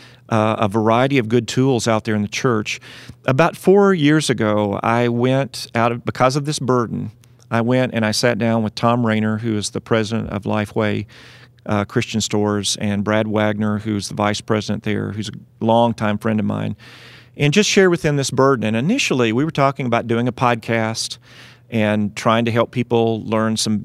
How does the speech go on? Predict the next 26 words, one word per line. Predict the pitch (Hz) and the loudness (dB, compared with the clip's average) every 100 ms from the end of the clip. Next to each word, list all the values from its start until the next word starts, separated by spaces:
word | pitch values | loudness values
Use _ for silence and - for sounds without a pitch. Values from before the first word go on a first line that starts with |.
| 110 | -2
basic | 110 107 - | -2 -2 -6
things | 113 107 104 | -4 -2 -2
about | 107 98 | -4 -4
reading | 110 107 107 | -4 -4 -6
Scripture | - 113 - | -6 -6 -4
better. | 101 110 107 104 | -2 -2 -2 -4
But | 104 123 120 - - - _ | 0 0 0 -6 -20 -20 _
as | 143 196 196 | 2 2 0
the | |
conversations | - 185 175 - 160 - 135 | 0 0 0 2 0 2 -2
developed | - 104 113 120 120 - | -2 0 2 2 0 -2
and | 110 | -2
as | 110 | -2
we | 117 | -4
prayed, | 104 - 156 170 110 104 101 - _ | -6 -2 0 2 2 0 -4 -10 _
over | 123 143 170 156 - | 2 2 0 -2 0
the | 123 | 0
le-, | 120 123 - | 2 0 -2
the | 117 | 0
next | 120 131 - - 120 | 2 0 -2 -6 -2
year | 117 127 131 127 131 123 _ | 0 2 4 2 0 -4 _
to | 120 | -4
year | 113 117 | 0 0
and | |
a | 110 | -2
half, | 104 147 117 107 | -2 0 0 -2